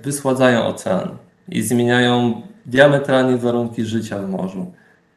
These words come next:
Dla ssaków morskich, dla ryb, e, dla roślin, e, oraz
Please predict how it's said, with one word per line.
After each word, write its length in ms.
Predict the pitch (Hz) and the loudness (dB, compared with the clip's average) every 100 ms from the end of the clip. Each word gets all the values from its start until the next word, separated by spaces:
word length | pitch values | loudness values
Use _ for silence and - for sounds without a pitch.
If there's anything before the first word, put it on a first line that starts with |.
| - | -8
Dla 180 | 123 104 | -4 -4
ssaków 500 | - 143 143 135 131 | 2 2 2 -4 -2
morskich, 880 | 123 123 120 - 120 120 113 - - | 0 0 -4 -4 -2 0 -2 -8 -14
dla 280 | 196 113 98 | -6 0 2
ryb, 460 | 104 147 147 143 - - - - _ _ - | 4 4 2 0 -12 -20 -20 -20 _ _ -2
e, 680 | 113 110 110 110 110 107 - - _ - | 0 2 2 2 0 -2 -6 -16 _ -6
dla 220 | 98 98 | 0 4
roślin, 640 | - 160 - 160 147 147 | 4 4 0 -4 -2 -2
e, 80 | 147 - - - _ _ - 120 123 120 120 123 120 _ - - - 175 92 - - | -4 -8 -18 -20 _ _ -6 -2 0 0 -2 -6 -14 _ -20 -20 -14 -14 -12 -16 -10
oraz 300 | 117 123 123 | -4 0 0